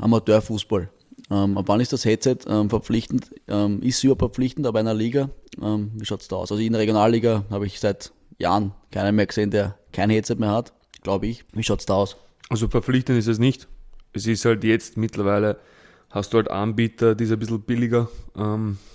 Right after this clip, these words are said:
Speaker 2: verkaufen als die anderen. Also ich glaub, so ein professionelles kostet um die dreitausend Euro. Das kann sich ein Amateurschiedsrichter nicht leisten, oder s-, schon, aber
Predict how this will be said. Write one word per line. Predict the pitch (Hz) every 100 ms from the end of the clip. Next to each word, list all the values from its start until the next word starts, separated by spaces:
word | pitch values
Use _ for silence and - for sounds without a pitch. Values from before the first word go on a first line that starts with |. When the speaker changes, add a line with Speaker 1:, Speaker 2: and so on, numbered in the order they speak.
| - - -
Speaker 2:
verkaufen | 110 - 101 - 123 113
als | 107
die | 104
anderen. | 104 110 107
Also | 98
ich | 92
glaub, | 104
so | - 107
ein | 98 _ _ _
professionelles | - 113 113 113 110 117
kostet | - 110 - 104
um | 104
die | 110
dreitausend | 104 98 104 107 104
Euro. | 104 120 - _ _ -
Das | 104 -
kann | - 98
sich | 98 98
ein | 101
Amateurschiedsrichter | 98 101 95 107 101 110 107 98 110
nicht | 107 101
leisten, | 101 98 - 110 101
oder | 98
s-, | - - -
schon, | - 101 107
aber | 98 98 92